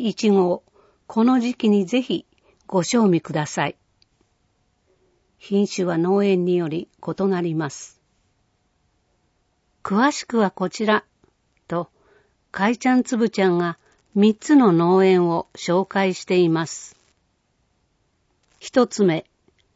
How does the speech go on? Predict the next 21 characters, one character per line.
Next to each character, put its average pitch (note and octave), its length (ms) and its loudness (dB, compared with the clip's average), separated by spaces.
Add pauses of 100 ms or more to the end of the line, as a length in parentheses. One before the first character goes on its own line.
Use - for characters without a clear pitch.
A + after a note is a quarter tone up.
(260)
テ B3 100 -2
ィ C4+ 340 4
ー - 20 4
エ A#3+ 80 4
ヌ A3 200 2
フ - 180 -8
ァ F#3+ 220 2
ー - 20 -4
ム。 C#3+ 220 -8 (1400)
所 G#3+ 200 -4
在 G3+ 300 0
地、 - 280 -14 (420)
母 G3 180 4
体 G3 440 -2 (180)
五 G3+ 220 -2
百 A#3 320 -2
四 A3 320 4
十。 D3 320 -12 (1500)
営 A#3+ 240 2
業 G#3+ 300 4
日、 D3 160 -8